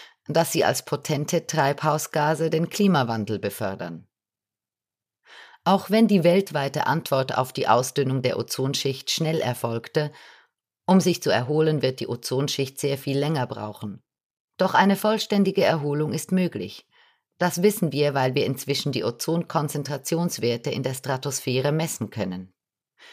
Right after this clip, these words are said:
Die nasa überwacht schon seit den späten neunzehnhundertsiebziger Jahren im Rahmen ihres Programms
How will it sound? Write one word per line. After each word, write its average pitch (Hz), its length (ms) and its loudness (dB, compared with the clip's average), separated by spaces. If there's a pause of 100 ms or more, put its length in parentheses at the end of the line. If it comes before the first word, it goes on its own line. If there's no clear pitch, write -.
(280)
Die 175 160 0
nasa 208 480 6
überwacht 147 500 0
schon 139 240 -2
seit 123 220 -4
den 123 100 -4
späten 139 440 -2
neunzehnhundertsiebziger 131 1080 -2
Jahren 123 520 -2
im 127 180 -2
Rahmen 123 380 0
ihres 120 280 -2
Programms 120 640 0